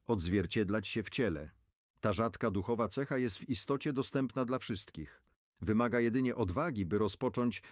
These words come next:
wewnętrzną podróż, którą Jung nazwał indywiduacją, gotowości, by spotkać własny cień i zintegrować własne światło, decyzji, by żyć świadomie,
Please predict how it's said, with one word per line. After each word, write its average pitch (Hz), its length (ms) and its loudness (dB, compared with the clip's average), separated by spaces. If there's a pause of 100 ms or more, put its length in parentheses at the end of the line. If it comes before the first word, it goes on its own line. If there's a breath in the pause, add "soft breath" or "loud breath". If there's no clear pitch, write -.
wewnętrzną 117 560 2
podróż, 107 560 0 (260)
którą 120 320 4
Jung 160 300 4
nazwał 131 440 0
indywiduacją, 143 1000 0 (400)
gotowości, 123 720 2
by 98 120 2
spotkać 113 440 -2
własny 107 360 0
cień 98 380 0 (300)
i 117 100 4
zintegrować 120 680 2
własne 113 320 -2
światło, 90 560 -8 (520)
decyzji, 120 480 2
by 101 120 0
żyć 117 200 -2
świadomie, 139 640 -2